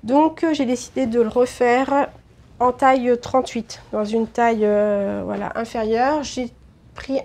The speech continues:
un tissu dans ma mercerie locale. Je voulais un tissu un petit peu élastique. La vendeuse m'a conseillé, euh, ce tissu. Je sais pas en,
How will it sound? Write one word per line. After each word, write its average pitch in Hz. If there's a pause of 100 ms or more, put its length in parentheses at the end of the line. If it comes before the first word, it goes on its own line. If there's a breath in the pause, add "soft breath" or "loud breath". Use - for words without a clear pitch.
un 226 (640 loud breath)
tissu 294
dans 254
ma 226
mercerie 277
locale. 254
Je 294
voulais 262
un 277
tissu 262
un 285
petit 277
peu 262
élastique. 254 (1300 loud breath)
La 254
vendeuse 277
m'a 277
conseillé, 277
euh, 233
ce -
tissu. -
Je 269
sais 233
pas 294
en, 254